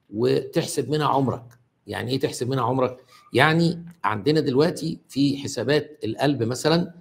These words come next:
يا ترى قلب الأطفال لما نيجي نعمل إيكو، ejection friction بتاع الأطفال كام؟ بتاع الشباب كام؟ بتاع الرجالة كام؟ بتاع العواجيز كام؟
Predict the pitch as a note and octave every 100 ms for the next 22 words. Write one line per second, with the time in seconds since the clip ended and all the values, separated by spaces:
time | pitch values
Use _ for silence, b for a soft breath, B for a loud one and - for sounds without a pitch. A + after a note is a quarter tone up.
0 | b b _ A2+ D#3+ E3+ D#3 D#3+ D3+ D3+
1 | C#3+ - C#3 C#3+ C3+ C#3+ - - A2 A2+
2 | D3 C#3 D3 C#3 C3+ C3 A#2+ A2+ D3+ D3+
3 | A#2+ C#3 C#3+ B2 G#2 D3 D3 A#2+ - C3
4 | - C3+ C#3 - _ _ _ - G#2 D3+
5 | C3 B2 - - A#2 C3+ - C#3+ C#3+ C#3+
6 | - - _ _ - A#2 D#3+ D#3 C3 A2
7 | D3 C#3+ D3+ D#3 C3 - C#3 B2+ B2 A2
8 | A2+ A2 C3+ A2+